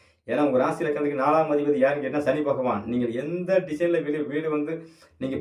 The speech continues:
பல கோடி ரூபா வச்சு நீங்க டிசைன், டிசைன் வச்சு பெரிய பெரிய இன்ஜினியரை வச்சு நீங்க டிசைன் போட்டு பாருங்க. வீடு கட்டி முடிச்சு பார்க்கும்போது உங்க வீட்டு பக்கத்துல அதை விட பிரம்மாண்டமா ஒரு வீடு இருக்கும். உங்க வீடு பழைய வீடாகவே காட்சி அளிக்கும்.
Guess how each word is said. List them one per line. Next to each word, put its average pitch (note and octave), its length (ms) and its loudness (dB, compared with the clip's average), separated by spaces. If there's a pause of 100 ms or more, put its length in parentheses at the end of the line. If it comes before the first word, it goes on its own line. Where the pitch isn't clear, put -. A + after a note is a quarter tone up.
பல B2+ 280 6
கோடி F3+ 280 2
ரூபா F3+ 140 8
வச்சு E3 200 2
நீங்க D3 160 -2
டிசைன், D3+ 240 -2 (140)
டிசைன் D#3 240 -2
வச்சு D#3+ 180 -4 (440)
பெரிய D3 160 0
பெரிய D3+ 160 0
இன்ஜினியரை E3+ 340 2
வச்சு E3 180 -4
நீங்க D3+ 140 -6
டிசைன் D3+ 240 -6
போட்டு C#3+ 180 0
பாருங்க. B2+ 320 2 (480)
வீடு C#3+ 300 0
கட்டி D3 340 0
முடிச்சு D#3 360 0
பார்க்கும்போது C3+ 520 0 (140)
உங்க B2 200 -10
வீட்டு D3 200 -4
பக்கத்துல D3 400 0
அதை C3+ 120 -2
விட D3 200 2
பிரம்மாண்டமா D3 500 0
ஒரு B2 120 -2
வீடு B2 160 -4
இருக்கும். A#2+ 280 -4 (280)
உங்க B2 220 -6
வீடு C3+ 160 -4 (120)
பழைய C#3+ 260 2
வீடாகவே C#3+ 340 0
காட்சி G#2+ 300 -4
அளிக்கும். - 320 -8